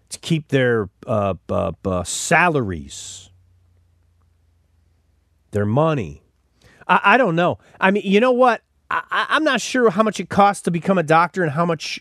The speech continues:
in, in debt you go, but I, I think it's a, a, a couple hundred thousand dollars. So I wonder to myself, is it possible that student loans were intended to be an instrument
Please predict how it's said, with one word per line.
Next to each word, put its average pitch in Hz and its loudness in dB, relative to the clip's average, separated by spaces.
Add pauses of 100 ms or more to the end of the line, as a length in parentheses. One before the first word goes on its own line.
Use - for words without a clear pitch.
in, 143 -4 (240)
in 143 0
debt 147 -2
you 160 -2
go, 160 2
but 151 -4
I, 180 -4
I 185 -2
think 214 -2
it's - -6
a, 120 -2 (160)
a, 123 -6 (180)
a 117 -8
couple 202 -4
hundred 113 -6
thousand 92 -4
dollars. 71 -14 (1600)
So - -2
I 214 4
wonder 294 0
to 190 -2
myself, 175 -2 (800)
is 156 0
it - -4
possible 208 2
that 170 -2
student 208 -2
loans 156 -2 (840)
were 156 2
intended 170 -2
to 151 -2
be 170 0
an 135 -4
instrument 175 -2